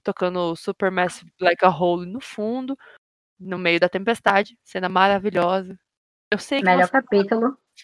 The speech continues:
Speaker 1: Eu sei que você parou esse podcast, entrou no YouTube, colocou Crepúsculo, Supermassive Black Hole, só pra ver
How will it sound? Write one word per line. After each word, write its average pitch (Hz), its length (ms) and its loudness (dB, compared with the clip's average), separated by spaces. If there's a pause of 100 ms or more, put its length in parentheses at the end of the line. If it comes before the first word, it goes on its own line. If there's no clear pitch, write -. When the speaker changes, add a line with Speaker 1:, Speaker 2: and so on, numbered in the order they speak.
(140)
Speaker 1:
Eu 370 80 2
sei 381 200 2
que - 60 -4
você 330 200 4
parou 269 320 12
esse 269 160 8
podcast, 240 760 8
entrou 262 480 6
no 240 80 -4
YouTube, 240 600 0
colocou 226 480 4
Crepúsculo, 240 800 0
Supermassive 220 720 2
Black 214 260 6
Hole, 202 400 4
só 311 200 6
pra 330 140 4
ver 262 140 2